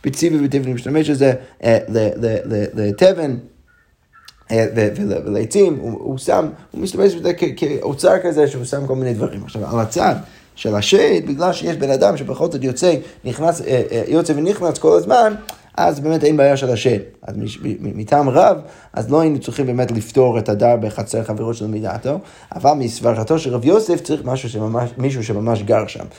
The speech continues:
וכל עוד אין מישהו שגר שם, באמת צריך לדאוג לבית, ולכן, אה, ולכן שם דווקא הוא עדיין, אה, יפתור. אוקיי, אז עכשיו הגמרא מספרת את הסיפור הבא, "הוא גברא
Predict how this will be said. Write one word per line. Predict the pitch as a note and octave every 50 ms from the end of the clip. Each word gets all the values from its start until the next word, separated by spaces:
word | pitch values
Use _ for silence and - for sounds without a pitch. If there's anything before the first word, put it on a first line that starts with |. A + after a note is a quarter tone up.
| - _ _ -
וכל | - - G2+ - D3+
עוד | D#3+ D#3 D3 -
אין | A#2+ C#3 D3
מישהו | C#3+ C#3 D3 C#3+
שגר | D3 - - - G3+
שם, | E3+ C#3 C3
באמת | B2 B2 C3 C#3 -
צריך | - B2 A2+ -
לדאוג | A#2 G#2+ G#2+ A2+ A2+ G#2
לבית, | G2+ G2 D3 F#3 F3+ D#3 - - - - - _ -
ולכן, | - A#2 A2 G2+ - C#3 C3+ B2 A2+ A2+ - - _ - -
אה, | G#2+ G#2
ולכן | G#2 A2 - A2 G#2+ G#2
שם | - A#2 A#2+ A#2
דווקא | A2 A2+ A2+ G#2+ - G2+
הוא | G2+ G2
עדיין, | G2+ G2+ A2+ A2 G#2+ G#2+ G2+ G2+ - - _ - -
אה, | G2+
יפתור. | G2 F#2 F#2+ - - - - - - - - _ _ _ _ - - - - _ -
אוקיי, | - - D3
אז | -
עכשיו | - - F3 - -
הגמרא | - B2 C#3 C#3+
מספרת | B2+ A#2 - C3+ C#3
את | C3+
הסיפור | - A#2+ B2 B2
הבא, | A#2+ A#2+ F3+ F3
"הוא | C#3+ C#3 D3+ D3+
גברא | C3+ C#3+ D#3+ F3+ E3 E3 D#3+